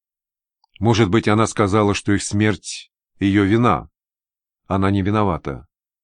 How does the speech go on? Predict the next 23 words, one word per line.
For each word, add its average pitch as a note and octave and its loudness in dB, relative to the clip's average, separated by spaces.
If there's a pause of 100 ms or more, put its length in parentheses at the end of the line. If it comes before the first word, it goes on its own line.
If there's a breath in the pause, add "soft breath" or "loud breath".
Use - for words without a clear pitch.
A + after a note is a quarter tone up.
(840 soft breath)
Но G#2 2
она G#2+ 2
так A#2+ -2
чувствует, F#2 -2
верно? F#2 0 (840 soft breath)
Потому C3+ 4
что - 0
если B2+ 4
бы A2+ 2
она A#2 2
не A2+ 4
напилась A2+ 0 (100)
и A#2 0
не A#2+ 4
накурилась, A2+ 0 (300 loud breath)
если C3+ 4
бы A#2+ 4
не A2+ 2
побежала... G#2+ 0 (1080)
Она G#2+ 2
тебе G2+ 0
так F#2 -2
сказала? G#2+ 0